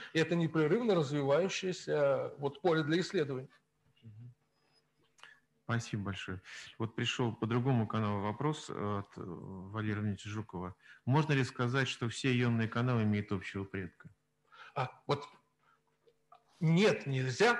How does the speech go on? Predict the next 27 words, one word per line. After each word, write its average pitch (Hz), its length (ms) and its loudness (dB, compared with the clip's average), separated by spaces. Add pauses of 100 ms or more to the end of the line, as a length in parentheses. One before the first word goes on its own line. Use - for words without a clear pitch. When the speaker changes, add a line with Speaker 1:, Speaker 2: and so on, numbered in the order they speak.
(160)
Speaker 1:
от 135 160 -4
слова 190 500 2
совсем. 147 480 -2 (500)
А, - 180 -10
они 185 360 2
имеют 160 440 2
много 220 720 6
независимых 165 1000 2
предков. 147 420 -2
Это 151 200 2
совершенно 175 720 2
точно. 139 500 -2
И 165 60 0
это 160 220 2
как 160 240 -2
раз 165 260 2 (520)
особенность 220 800 4
ионных 151 440 2
каналов. 143 520 0
И 165 60 0
это 156 220 2
как 160 200 -2
раз 190 220 0
то, 269 160 4
что - 220 0
делает 202 520 2
вот 170 240 -4